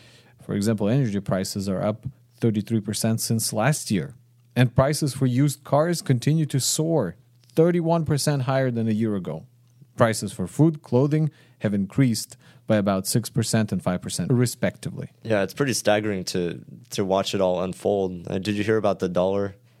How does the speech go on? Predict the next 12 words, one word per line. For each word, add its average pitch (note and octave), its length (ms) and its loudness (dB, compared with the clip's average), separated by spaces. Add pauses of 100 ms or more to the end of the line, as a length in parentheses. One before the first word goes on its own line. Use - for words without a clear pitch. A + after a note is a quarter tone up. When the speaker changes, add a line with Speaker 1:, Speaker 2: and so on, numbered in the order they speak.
(440)
Speaker 2:
Uh, F#2 100 -6
the F2+ 100 -2
dollar G2 260 2
store G#2+ 380 0
is F#2+ 180 -6
now, F#2 220 -2
everything F#2 520 -4
is F2+ 80 -8
costing F#2+ 360 -6
a F#2+ 40 -4
dollar F#2 280 -2
twenty-five. F#2+ 600 -6